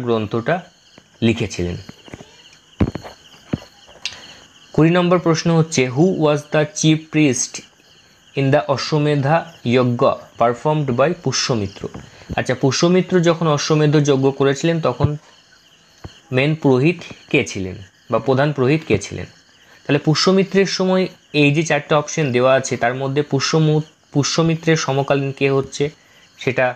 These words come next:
বুঝতে পারলে right উত্তরটা বেরিয়ে যাবে। তো পুষ্যমিত্রের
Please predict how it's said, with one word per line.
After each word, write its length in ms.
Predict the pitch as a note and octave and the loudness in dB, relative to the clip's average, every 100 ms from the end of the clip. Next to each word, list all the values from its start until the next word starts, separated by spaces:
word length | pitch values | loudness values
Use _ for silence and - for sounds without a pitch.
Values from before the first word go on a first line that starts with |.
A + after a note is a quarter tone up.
| - _ _ _ _ _ _ _ _ - | -10 _ _ _ _ _ _ _ _ -2
বুঝতে 240 | B2+ B2+ D3+ C#3+ | -2 2 0 2
পারলে 240 | C3+ E3 | 0 0
right 220 | D#3+ A2 A#2+ | 0 0 -2
উত্তরটা 360 | A2+ B2 A#2+ F3+ F3 - - | -6 -6 -2 -2 -4 -12 -2
বেরিয়ে 300 | A#2 G2 F#2+ F2+ | 0 0 -2 -4
যাবে। 180 | - - _ _ _ _ _ _ _ _ _ _ | -10 -16 _ _ _ _ _ _ _ _ _ _
তো 60 | - C3 | -6 0
পুষ্যমিত্রের 600 | D3+ - F#3 F#3 F#3 | 0 2 2 2 0